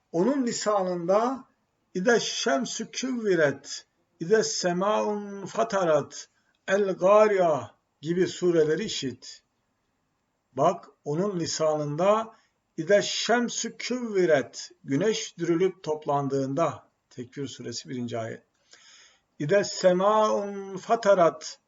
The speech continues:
gök yarıldığı zaman, İnfitar suresi birinci ayet. "El Gariya", çarpacak olan felaket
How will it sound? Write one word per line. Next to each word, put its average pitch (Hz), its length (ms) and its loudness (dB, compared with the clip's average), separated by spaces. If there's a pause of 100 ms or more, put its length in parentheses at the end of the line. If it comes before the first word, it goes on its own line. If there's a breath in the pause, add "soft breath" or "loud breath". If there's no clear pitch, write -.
(180)
gök 190 380 4
yarıldığı 156 500 0
zaman, 135 520 -2 (100)
İnfitar 135 520 -8
suresi 127 440 -12
birinci 117 320 -8
ayet. 110 260 -10 (800 soft breath)
"El 175 220 6
Gariya", 180 1040 6 (440)
çarpacak 180 680 -2
olan 175 280 -2
felaket 147 960 -2